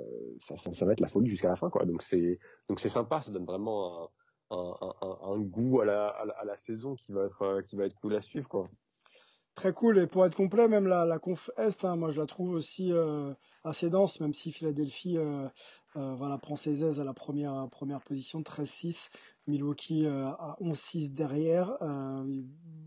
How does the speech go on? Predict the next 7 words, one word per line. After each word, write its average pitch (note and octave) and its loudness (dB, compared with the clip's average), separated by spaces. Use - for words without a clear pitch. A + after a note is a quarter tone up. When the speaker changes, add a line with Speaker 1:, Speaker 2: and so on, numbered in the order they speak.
Speaker 2:
Indiana, F3+ 4
Indiana, C#3+ -4
onze D3+ -8
sept. - -4
Brooklyn, D#3 -4
douze E3 -2
huit. F3 -4